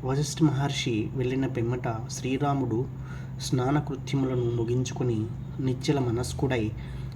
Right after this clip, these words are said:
విశాలాక్షి అయిన ధర్మపత్నియగు సీతాదేవితో కూడి శ్రీమన్నారాయణుని సేవించెను. పిమ్మట అతడు హవిస్సుతో కూడిన పాత్రను శిరమున దాల్చి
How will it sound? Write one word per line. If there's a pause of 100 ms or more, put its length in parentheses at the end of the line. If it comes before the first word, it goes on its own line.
విశాలాక్షి
అయిన
ధర్మపత్నియగు
సీతాదేవితో
కూడి (360)
శ్రీమన్నారాయణుని
సేవించెను. (420)
పిమ్మట (680)
అతడు (220)
హవిస్సుతో
కూడిన
పాత్రను (100)
శిరమున
దాల్చి